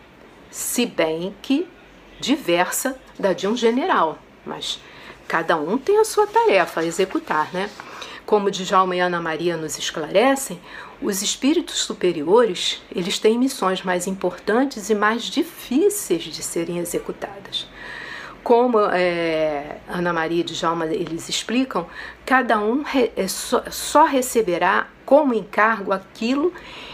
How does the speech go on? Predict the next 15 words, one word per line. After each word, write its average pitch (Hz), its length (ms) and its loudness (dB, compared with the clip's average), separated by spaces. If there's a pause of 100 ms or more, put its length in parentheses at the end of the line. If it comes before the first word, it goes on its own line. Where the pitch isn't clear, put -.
(140)
que 269 140 2
estiver 262 840 0
ao 403 100 -2
seu 370 320 2
alcance, 262 760 2 (380)
mas 262 500 4
todos 214 560 2
cumprem 196 540 -2
missões, 190 760 -4 (140)
até 175 640 0 (140)
os 180 160 -4
espíritos 160 680 -8
mais 160 300 -10
atrasados. 233 800 -4 (560)
Então, 170 240 -8